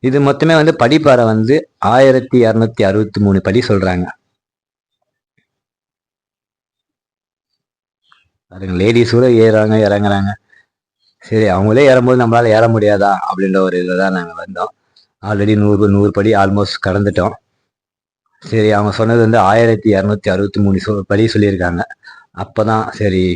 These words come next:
பார்க்கலாம் அப்படின்னு. அதுங்காட்டி நம்ம நண்பர்களுக்கு வந்து ரெஸ்ட், தண்ணி குடிக்கிறது, ஆனா உட்காரத்துக்குலாம் நல்லா வசதியா இருக்குது.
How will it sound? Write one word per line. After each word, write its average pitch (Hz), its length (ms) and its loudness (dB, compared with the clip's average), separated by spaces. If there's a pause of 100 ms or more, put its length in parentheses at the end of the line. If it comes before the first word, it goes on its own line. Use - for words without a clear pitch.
பார்க்கலாம் 95 400 -2
அப்படின்னு. 87 240 -6 (100)
அதுங்காட்டி 95 440 -4
நம்ம 98 180 -2
நண்பர்களுக்கு 95 720 -2
வந்து 92 260 -2 (600)
ரெஸ்ட், 101 380 -6 (1200)
தண்ணி 101 260 -4
குடிக்கிறது, 95 500 -2 (120)
ஆனா 143 240 -2
உட்காரத்துக்குலாம் 131 600 0
நல்லா 107 180 0
வசதியா 101 340 -2
இருக்குது. 101 260 -4